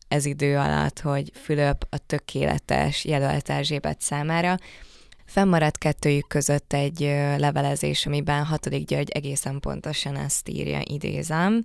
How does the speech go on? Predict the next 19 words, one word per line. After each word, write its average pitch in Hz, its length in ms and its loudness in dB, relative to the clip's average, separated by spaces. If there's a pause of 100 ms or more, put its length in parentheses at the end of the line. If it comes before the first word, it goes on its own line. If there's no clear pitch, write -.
(840)
"Tudom, 202 280 4
hogy 175 160 4
szeretsz 170 420 4
azonnal 160 460 4
végére 156 420 2
járni 151 340 2
mindannak, 147 720 0
amit 151 260 0
a 156 60 -4
fejedbe 165 480 2
veszel, 151 560 0
de - 120 -4
arra 160 280 4
következtetésre 147 960 0
jutottam, 143 720 -2
hogy 170 180 -2
túl 175 240 2
gyorsan - 500 -2
haladunk." - 720 -2